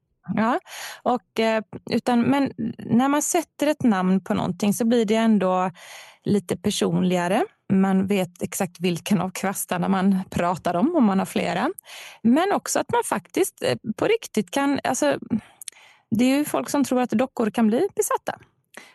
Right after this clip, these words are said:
Och man kan åkalla in energi och guider, själar och väsen i föremål. Så även i en kvast. Så att, eh, det är ju också i trä.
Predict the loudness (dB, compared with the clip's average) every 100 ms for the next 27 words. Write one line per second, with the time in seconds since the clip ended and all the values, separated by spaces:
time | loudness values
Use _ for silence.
0 | -6 -4 0 0 2 2 2 0 -2 -2
1 | -2 -2 -2 -2 2 2 2 2 2 2
2 | 2 2 2 0 -2 -4 -2 0 2 0
3 | 0 0 -2 -2 0 0 0 0 -2 0
4 | 0 0 -2 -2 0 0 0 -2 -4 -8
5 | -8 -4 0 0 2 4 2 0 -4 -6
6 | -6 -4 -4 -4 _ -2 -2 -4 -14 -20
7 | -20 -20 -8 -2 -2 0 -2 0 -2 0
8 | 2 2 2 0 -2 -4 -4 0 0 -2
9 | -2 -2 0 -2 0 0